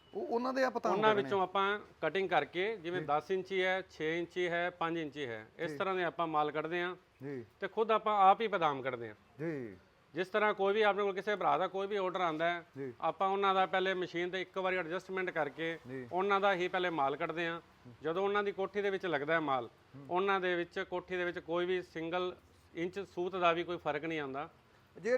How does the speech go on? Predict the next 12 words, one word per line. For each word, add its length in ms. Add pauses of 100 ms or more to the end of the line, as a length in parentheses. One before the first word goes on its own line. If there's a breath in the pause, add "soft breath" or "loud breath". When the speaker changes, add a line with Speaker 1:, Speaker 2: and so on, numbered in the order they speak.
(120)
Speaker 1:
ਜੇ 220
ਆਪਾਂ 180
ਰੈਡੀਮੇਡ 480
ਵਾਲੇ 180
ਨੂੰ 140
ਆਰਡਰ 200
ਦੇਤਾ, 340
ਉਹਨੇ 480
ਇਹ 60
ਨਹੀਂ 100
ਪਤਾ 300
ਵੀ 240